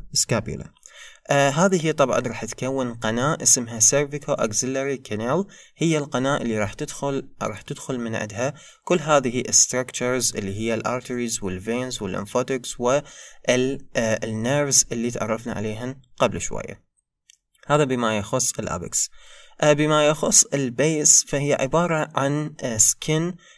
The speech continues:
عبارة عن subcutaneous tissue، عبارة عن فاشا، أوكي؟ ديب فاشا.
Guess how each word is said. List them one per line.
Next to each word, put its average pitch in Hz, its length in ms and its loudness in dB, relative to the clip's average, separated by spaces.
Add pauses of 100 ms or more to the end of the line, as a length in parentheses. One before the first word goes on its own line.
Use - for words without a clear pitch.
عبارة 120 340 2
عن 110 180 -2
subcutaneous 131 720 0
tissue، - 320 -4
عبارة 117 680 -2
عن 127 220 0
فاشا، - 580 0 (280)
أوكي؟ 151 360 -4 (180)
ديب 120 260 -2
فاشا. 92 480 -4